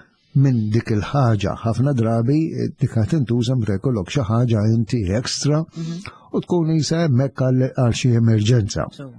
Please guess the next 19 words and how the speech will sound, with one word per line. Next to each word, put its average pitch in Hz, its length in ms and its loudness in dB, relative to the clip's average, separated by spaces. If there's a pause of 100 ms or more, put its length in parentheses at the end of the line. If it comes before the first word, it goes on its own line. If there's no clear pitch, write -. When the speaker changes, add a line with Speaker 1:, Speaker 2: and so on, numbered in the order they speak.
(160)
Speaker 1:
Sewa. 120 400 -4 (640)
U 165 320 2
meta 196 340 2
nitkellmu 139 500 0
fuq 131 220 -4
id-tbaħħir, 127 920 0 (160)
messa - 340 -4
hawnhekk 110 260 -2
m'għandix 113 320 -2
taqsam 120 460 -6 (140)
ma' 90 400 -4
affarijiet, 95 800 -4 (100)
eh, 104 380 -8
li 95 140 -6
qegħdin 101 320 -4
hemmhekk 98 460 -2 (380)
għal 98 280 -2
bżonn, 107 440 0 (280)
sewa, - 400 -4